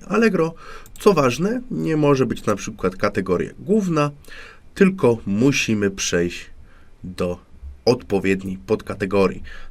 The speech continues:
Tak jak tutaj mamy na przykład w zdrowiu pozostałe, jest ona oznaczona takim kwadratem, to w ten sam sposób musimy odnaleźć sobie naszą kategorię. W tym wypadku produkty, które znajdują się w tej kategorii Test jeden,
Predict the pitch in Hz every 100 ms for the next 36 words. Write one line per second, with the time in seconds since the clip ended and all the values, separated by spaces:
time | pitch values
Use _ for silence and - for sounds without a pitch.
0 | - 107 98 - 95 92 90 87 - -
1 | 92 - 104 95 92 - - - 117 92
2 | - - 90 85 - - 92 - 90 87
3 | - 104 107 98 92 - - - - 101
4 | - 165 208 202 175 151 147 - - -
5 | - - - - - - - - 95 90
6 | - 147 139 110 95 95 123 - 101 -
7 | - - 90 98 113 - 95 85 98 98
8 | 95 90 - - 85 87 87 87 - 85
9 | - - - 95 95 92 82 78 - -
10 | - - - - - - - - 151 131
11 | 113 - 98 95 120 117 113 - 98 -
12 | 95 95 98 98 95 92 92 - - 90
13 | - 92 98 98 87 87 80 - - 139
14 | 131 - 92 107 107 92